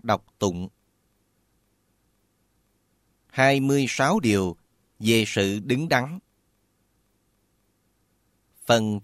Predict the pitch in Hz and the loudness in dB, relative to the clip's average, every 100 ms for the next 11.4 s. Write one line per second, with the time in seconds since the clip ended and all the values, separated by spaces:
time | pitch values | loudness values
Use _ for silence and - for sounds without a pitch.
0 | - 113 104 98 101 92 87 _ _ _ | 0 0 0 0 0 0 -6 _ _ _
1 | _ _ _ _ _ _ _ _ _ _ | _ _ _ _ _ _ _ _ _ _
2 | _ _ _ _ _ - 117 165 - 127 | _ _ _ _ _ -2 -2 -2 -2 -2
3 | 113 104 _ _ _ _ _ _ _ _ | -2 -6 _ _ _ _ _ _ _ _
4 | _ _ _ _ _ 131 175 165 196 160 | _ _ _ _ _ -2 -2 0 0 2
5 | 110 104 92 _ _ _ 170 226 117 101 | 2 2 -2 _ _ _ -4 0 0 2
6 | 147 190 147 139 127 107 104 104 110 104 | 0 0 2 2 0 0 0 2 0 -2
7 | 110 101 95 92 - 131 123 120 - 123 | 0 -2 -2 -6 -2 -2 0 -2 0 -2
8 | 117 107 _ - 123 123 117 117 110 110 | -2 -4 _ -6 -2 -2 0 0 2 0
9 | 107 104 _ _ _ _ _ - 160 123 | 0 -6 _ _ _ _ _ 2 2 4
10 | 101 101 127 123 123 117 107 - 127 123 | 2 2 0 2 0 -2 -8 -4 -2 0
11 | 117 - 117 107 | -2 0 2 2